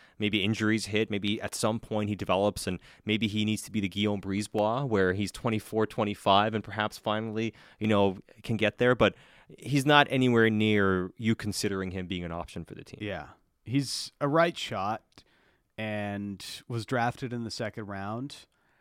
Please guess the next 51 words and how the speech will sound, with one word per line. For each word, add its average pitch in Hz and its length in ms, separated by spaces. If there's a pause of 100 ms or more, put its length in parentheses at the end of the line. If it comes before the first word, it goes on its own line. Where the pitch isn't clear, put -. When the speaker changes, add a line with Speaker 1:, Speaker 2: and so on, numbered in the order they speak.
(220)
Speaker 2:
I 123 60
feel 147 280
like 120 400
N 127 140
H 127 160
L 123 160
games 117 440
are 113 80
somewhere 123 460
in 120 160
his 117 220
future 120 420
because 170 240
he 202 60
has 202 260 (480)
progressed. 117 480
Like, 107 240
you, 123 180
you 127 80
talk 117 240
to 110 80
people 113 300
around 107 220
Speaker 1:
Yeah. 92 100
Speaker 2:
the 80 60
team, 110 240
they've 107 180
been 104 280 (540)
pleased 139 400
with 117 140
how 120 240
he's 110 260
continued 123 640
to 131 100
progress, 113 560
and 101 200 (300)
he's 117 140
quieted 135 420
his 120 120
game 120 300
down 113 360
and 104 380
sort 147 240
of - 360
realizing 123 640
where 117 540 (120)
he's 120 220
going 123 220
to 117 80
have 113 320
to 104 540